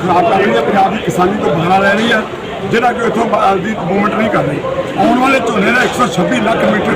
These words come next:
ਟਨ ਚਾਵਲ ਤਿਆਰ ਹੋ ਰਿਹਾ, ਉਹਦੇ ਵਾਸਤੇ ਕੋਈ ਸਪੇਸ ਨਹੀਂ। ਤੇ ਸ਼ੈਲਰਾਂ ਵਾਲੇ ਬੜੇ ਪਰੇਸ਼ਾਨ ਨੇ, ਇੱਥੋਂ ਤੱਕ ਆ ਵੀ ਉਹ ਵਿਚਾਰੇ ਕਹਿੰਦੇ ਵੀ ਸਾਡਾ ਸ਼ੈਲਰ ਬੰਦ ਰਹੇ, ਸਾਨੂੰ ਉਹਦੇ ਖਰਚੇ ਪੈ ਜਾਣ, ਪਰ ਅਸੀਂ ਝੋਨਾ ਨਹੀਂ। ਦੂਸਰੀ ਗੱਲ, ਕਿਸਾਨ ਆਗੂਆਂ ਨੂੰ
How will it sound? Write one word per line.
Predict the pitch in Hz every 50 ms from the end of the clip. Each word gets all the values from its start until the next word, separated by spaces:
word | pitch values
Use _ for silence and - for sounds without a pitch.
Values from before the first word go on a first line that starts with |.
| -
ਟਨ | 202 202 - -
ਚਾਵਲ | - 190 190 196 -
ਤਿਆਰ | - 190 185 180
ਹੋ | 175 156
ਰਿਹਾ, | 143 139 - - - - - - - - 139 - - - 240
ਉਹਦੇ | 262 294 294
ਵਾਸਤੇ | 269 262 247 240 - 277 269 - -
ਕੋਈ | 262 285 302 - 392 392 - - - - - - - - - -
ਸਪੇਸ | - 202 - 247 233 170
ਨਹੀਂ। | 185 175 143 - - - - - - - - 196
ਤੇ | 254 - -
ਸ਼ੈਲਰਾਂ | - 190 190 190 - 262 277
ਵਾਲੇ | 269 269 277 269 262
ਬੜੇ | 208 202 214 226
ਪਰੇਸ਼ਾਨ | 220 214 202 196 160 - 220 226 226
ਨੇ, | 208 196 - - - - - - - - - - - - -
ਇੱਥੋਂ | - - 262 -
ਤੱਕ | - - - - 240
ਆ | 233
ਵੀ | 240 254
ਉਹ | 262 262 240
ਵਿਚਾਰੇ | 196 - 220 220 240 247 247 - - - - 226 220 - - 196
ਕਹਿੰਦੇ | 220 233 254 254
ਵੀ | - -
ਸਾਡਾ | - 208 - -
ਸ਼ੈਲਰ | - 170 196 - - - -
ਬੰਦ | 185 196 -
ਰਹੇ, | - - - - 226 202 170 - - - - - - - - - - -
ਸਾਨੂੰ | 208 240 254 254
ਉਹਦੇ | - -
ਖਰਚੇ | - 185 196 - - 254
ਪੈ | 269 - 214 196
ਜਾਣ, | 214 214 202 180
ਪਰ | - - - - - - - -
ਅਸੀਂ | - - -
ਝੋਨਾ | - 240 175 185 185
ਨਹੀਂ। | 185 180 160 - - - - - - - - - - 240 240 - 262
ਦੂਸਰੀ | 226 240 240 269 277
ਗੱਲ, | 269 254 247 254 269 262 - - - - - - - - - - - - 254 - -
ਕਿਸਾਨ | 175 165 165 185 190 214 233 254 269 277 - - - - - - - - - -
ਆਗੂਆਂ | 190 190 185 - 226 240 233 226
ਨੂੰ | 226 226 247